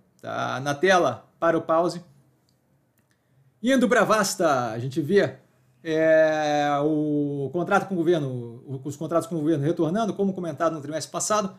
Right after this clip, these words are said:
Tá, a gente tem o fechamento de um contrato de sessenta e nove, faturamento do contrato de sessenta e nove milhões de reais, bem positivo, pro tamanho da operação ali, é relevante. Tá? E como dito,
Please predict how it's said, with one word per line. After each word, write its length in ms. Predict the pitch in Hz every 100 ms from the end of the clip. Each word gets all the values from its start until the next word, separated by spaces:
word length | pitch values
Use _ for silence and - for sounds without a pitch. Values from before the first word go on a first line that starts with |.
| _ _ _ _
Tá, 100 | 151
a 60 | 147
gente 160 | 139
tem 100 | 175
o 60 | 170
fechamento 400 | 165 160 160 165
de 60 |
um 40 | 151
contrato 360 | 156 151 156
de 40 | 151
sessenta 300 | 131 165 165
e 20 |
nove, 180 | 151 147
faturamento 380 | 143 160 165 165
do 60 |
contrato 340 | 160 139 151 151
de 80 |
sessenta 280 | - 139 165
e 40 | 147
nove 180 | 143
milhões 240 | 135 147 127
de 60 |
reais, 340 | 135 170 185 - _ _ _
bem 220 | 131 214
positivo, 520 | 214 143 123 - 233 -
pro 160 | -
tamanho 240 | 131 135 139
da 40 |
operação 320 | 135 120 156
ali, 240 | 151 160 101
é 80 | 101
relevante. 600 | 107 151 143 220 208 - _ _ _ _ _
Tá? 220 | 123 127 -
E 140 | 233
como 240 | 247 240 214
dito, 340 | 135 202 -